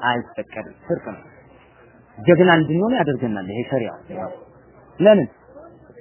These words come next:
የሚጎዱ ቢሆኑ ኖሮ አይጎዳችሁም፣ አትፍሩ አይለንም። አይጎዳችሁም፣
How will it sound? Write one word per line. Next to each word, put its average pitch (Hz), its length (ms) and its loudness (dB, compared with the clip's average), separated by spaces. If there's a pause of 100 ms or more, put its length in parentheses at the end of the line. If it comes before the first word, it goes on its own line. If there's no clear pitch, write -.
(140)
የሚጎዱ 247 580 8
ቢሆኑ 262 380 8
ኖሮ 285 240 4
አይጎዳችሁም፣ 202 680 2
አትፍሩ 185 360 -6
አይለንም። 123 440 -2 (1300)
አይጎዳችሁም፣ 208 840 2